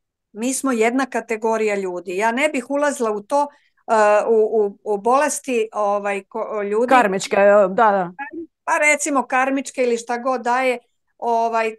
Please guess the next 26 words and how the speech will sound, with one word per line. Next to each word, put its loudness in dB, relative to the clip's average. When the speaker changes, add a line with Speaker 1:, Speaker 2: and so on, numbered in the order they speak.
Speaker 1:
to -2
je -2
druga -2
stvar. -4
Ali -4
mi -8
zdravo -2
rođeni, -4
vidite, -4
ide 2
uvek, 2
e, -2
Ines, -2
ko -6
što -8
znaš -2
vrlo 2
dobro, 0
ide -2
misao, 0
emocija, -2
ide -6
misao, -2
emocija -4
i -2
akcija. -2